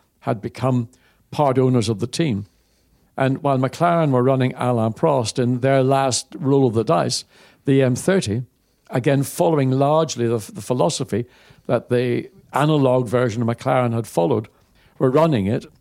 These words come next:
and Alain was finding himself struggling and John Barnard was running the M twenty-nine with me, and we were flying. And one of the changes that John made to the M twenty-nine in Canada was he stood and looked at it in the pit lane, and he said, "Okay," to the guys,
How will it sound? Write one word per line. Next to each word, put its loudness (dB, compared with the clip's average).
and -2
Alain 2
was -2
finding -2
himself -2
struggling -2
and 0
John 2
Barnard 2
was 0
running 2
the 2
M 0
twenty-nine 0
with 0
me, 2
and 0
we 2
were 0
flying. -4
And -2
one 2
of 2
the -6
changes 0
that -6
John 0
made 0
to -6
the -2
M -2
twenty-nine -2
in -4
Canada -2
was -2
he -2
stood 0
and 2
looked 0
at -4
it -16
in -8
the -4
pit -4
lane, -2
and 0
he 0
said, -2
"Okay," -2
to -4
the -2
guys, 0